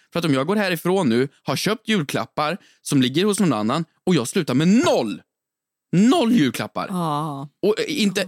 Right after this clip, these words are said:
Speaker 1: inte ens om jag får en och det är något litet skitgrej. Alltså, jag tyckte att, på riktigt att det blev ett problem. Jag är så glad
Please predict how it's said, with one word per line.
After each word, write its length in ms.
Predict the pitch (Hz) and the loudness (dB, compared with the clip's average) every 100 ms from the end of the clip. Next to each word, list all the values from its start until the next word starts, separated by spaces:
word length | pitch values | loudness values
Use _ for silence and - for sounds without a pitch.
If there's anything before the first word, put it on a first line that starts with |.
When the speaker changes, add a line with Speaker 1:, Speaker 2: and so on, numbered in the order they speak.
| 190 | -4
Speaker 1:
inte 260 | 208 233 240 | -2 0 0
ens 140 | 240 | 0
om 80 | 240 | 0
jag 100 | 240 | 0
får 100 | 226 302 | -2 0
en 240 | 294 240 | 2 2
och 180 | - 185 | -2 -2
det 100 | 196 | 0
är 60 | |
något 200 | 190 185 | -2 -4
litet 260 | 185 190 180 | -4 -6 -6
skitgrej. 480 | - 214 190 - 185 _ _ | -6 -4 -2 -4 -6 _ _
Alltså, 200 | - 196 196 - | -8 -4 -4 -4
jag 220 | 180 165 | -6 -4
tyckte 300 | - - 185 | -4 -4 -6
att, 220 | 156 - | -6 -8
på 140 | - 302 | -4 -2
riktigt 540 | 294 - - - 180 | -2 -4 -6 -6 -4
att 100 | 147 | -2
det 80 | 147 | -2
blev 140 | 123 | -2
ett 100 | 110 | -2
problem. 280 | - 143 113 - _ _ - | -2 -4 -4 -8 _ _ -4
Jag 160 | 165 | -2
är 40 | 196 | 0
så 160 | 254 | -2
glad 520 | 202 202 196 117 87 | -2 -2 -2 -2 -6